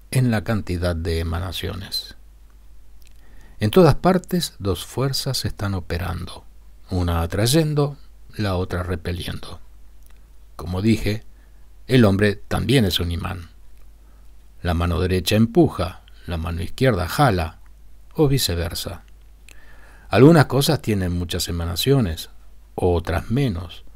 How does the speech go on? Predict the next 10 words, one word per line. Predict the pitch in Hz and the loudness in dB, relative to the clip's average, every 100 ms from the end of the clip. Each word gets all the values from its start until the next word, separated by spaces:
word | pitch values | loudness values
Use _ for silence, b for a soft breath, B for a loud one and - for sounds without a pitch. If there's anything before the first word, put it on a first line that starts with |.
| b b b - | b b b -6
pero | 151 156 | -4 0
todo | 175 165 | 2 4
atrae | 151 - 117 127 123 | 2 2 2 2 0
o | 113 | -2
repele. | 95 87 - 87 - - - - - - - - - - - - - | -2 -2 -2 -6 -6 -12 -16 -18 -16 -18 -18 -20 -20 -20 -20 -20 -14
Siempre | - - 101 107 165 143 - - - | -8 -2 0 0 -2 -4 -6 -20 -4
hay | - 90 104 147 - - | 2 2 2 -2 -8 0
empujar | 151 147 101 92 - 95 98 - - | 2 2 0 -4 -2 -2 -4 -8 -12
y | 156 | -6
jalar, | - - 95 95 101 87 - | -4 -4 -4 -4 -2 -4 -8